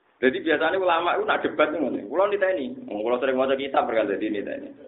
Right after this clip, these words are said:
Malah nak dalane golek dhuwit ra niteni kulo, mergo ora, ora pati iso. Misale ngeten, iki rungokno, iki ini guyon fikih riyen, mergo ilmu niki ilmu berat. Ngaku Yazid e bingung, ngono aku. Malah aku ibu-ibu melok napa? Bingung. Nah, aku gak paham, malah tawangane nyaingi sinten?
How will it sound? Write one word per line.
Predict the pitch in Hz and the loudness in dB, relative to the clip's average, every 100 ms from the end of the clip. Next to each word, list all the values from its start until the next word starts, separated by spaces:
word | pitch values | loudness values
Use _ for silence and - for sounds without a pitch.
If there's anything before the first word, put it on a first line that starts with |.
| - _ - _ | -20 _ -20 _
Malah | - 101 120 127 | -6 0 2 0
nak | - | 0
dalane | 117 117 120 | 0 2 0
golek | 117 - | -2 -4
dhuwit | 151 151 | -2 0
ra | |
niteni | 151 151 151 156 | 0 0 -2 -2
kulo, | 127 107 | 0 0
mergo | 107 110 | -2 0
ora, | 113 110 101 | 2 2 0
ora | - 110 | -2 -2
pati | 107 107 113 | 2 0 -2
iso. | 117 117 - - _ _ _ - _ _ _ _ _ | -6 -6 -6 -20 _ _ _ -20 _ _ _ _ _
Misale | 110 135 156 | -2 0 2
ngeten, | 151 143 113 92 | 0 -2 -4 -6
iki | 92 135 | -2 0
rungokno, | 123 110 107 | 2 2 0
iki | 101 110 | -2 0
ini | 131 143 | 0 0
guyon | 117 113 110 | 2 0 0
fikih | 117 107 | 0 2
riyen, | 101 92 | 2 -2
mergo | 101 101 120 | -4 0 0
ilmu | 120 120 | 0 -4
niki | 120 127 | 0 0
ilmu | 110 104 | 0 -6
berat. | - 135 - - _ _ _ _ _ - - - | 0 0 0 -14 _ _ _ _ _ -20 -20 -14
Ngaku | 98 98 117 | -4 -4 2
Yazid | 110 127 131 | 2 2 0
e | 120 | 0
bingung, | 143 160 104 | 0 2 0
ngono | 107 120 | -2 0
aku. | 135 - 95 - _ _ - - - - - 90 | 0 -2 -8 -12 _ _ -10 -8 -12 -14 -14 -12
Malah | 85 107 143 | -6 -2 0
aku | 180 135 | 0 0
ibu-ibu | 127 143 | 0 2
melok | 139 139 143 | 2 2 2
napa? | 139 196 - - | 0 -2 -4 -2
Bingung. | 127 143 - - - - 131 - - - - - 92 | 0 0 -2 -6 -8 -6 -6 -6 -12 -16 -20 -8 0
Nah, | 92 | 2
aku | 151 151 | 0 2
gak | 135 110 - | 2 2 0
paham, | 117 101 - | 0 2 2
malah | 156 135 135 | 2 0 2
tawangane | 135 131 160 143 | 2 0 0 0
nyaingi | 131 131 135 | 2 0 0
sinten? | 131 - - | 0 0 -2